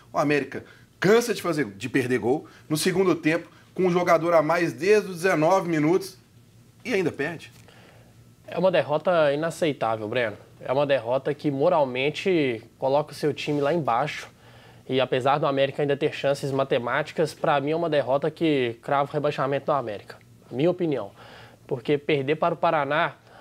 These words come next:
Speaker 2: a gente falava que o Paraná é o time rebaixado, mas é o fiel da balança, porque o time que não vence o Paraná, o time que perde para o Paraná, dificilmente ele vai conseguir conquistar seus objetivos no Campeonato Brasileiro.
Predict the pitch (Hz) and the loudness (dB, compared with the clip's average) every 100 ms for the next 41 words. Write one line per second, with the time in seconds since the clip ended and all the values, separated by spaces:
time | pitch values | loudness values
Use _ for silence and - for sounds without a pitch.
0 | - - 147 175 202 185 165 156 151 170 | -6 -2 -2 0 2 4 2 -2 0 2
1 | 165 156 180 208 196 202 185 170 151 - | 2 2 2 2 0 0 2 2 0 0
2 | 151 180 196 190 190 170 202 220 - - | 2 2 2 2 2 4 4 4 0 2
3 | 196 190 185 165 147 190 190 - 165 180 | 4 4 4 4 4 0 -2 -6 0 2
4 | 156 220 233 226 220 170 143 151 151 151 | 2 0 0 2 2 2 2 0 0 -2
5 | 135 127 165 175 - - - - - 196 | 0 0 0 0 -4 -20 -12 -10 -4 -2
6 | 226 - - 226 226 160 180 170 165 151 | -2 0 2 4 4 2 0 0 2 2
7 | 139 147 180 180 - - 180 - 220 - | 2 2 0 -2 -16 -4 -4 -2 -4 0
8 | 190 175 196 170 180 185 180 - 151 143 | 2 2 0 2 2 2 -4 -2 -2 0
9 | 160 151 - 170 - 160 156 156 151 139 | 0 0 -4 -4 0 -2 0 -2 -2 0
10 | 151 - 147 147 156 156 151 147 143 - | -2 0 -2 -2 -2 -2 -2 -2 -2 -2
11 | 151 143 131 104 | -2 -2 -4 -6